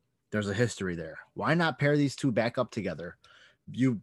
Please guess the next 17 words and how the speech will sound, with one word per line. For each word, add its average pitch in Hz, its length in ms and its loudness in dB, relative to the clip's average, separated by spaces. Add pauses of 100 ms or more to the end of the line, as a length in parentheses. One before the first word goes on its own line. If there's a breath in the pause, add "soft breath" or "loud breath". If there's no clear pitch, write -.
(220)
instantly 160 440 4
boost 135 320 0
that 123 160 4
SmackDown 120 420 2
tag 92 240 -2
team 98 160 -4
division. 101 480 0
You 110 120 0
give 107 240 2
the 107 100 0
Dirty 113 260 2
Dogs, 101 380 0
Dolph 101 240 -2
Ziggler 107 260 0
and 101 120 -2
Bobby 98 240 0
Roode, 101 320 -2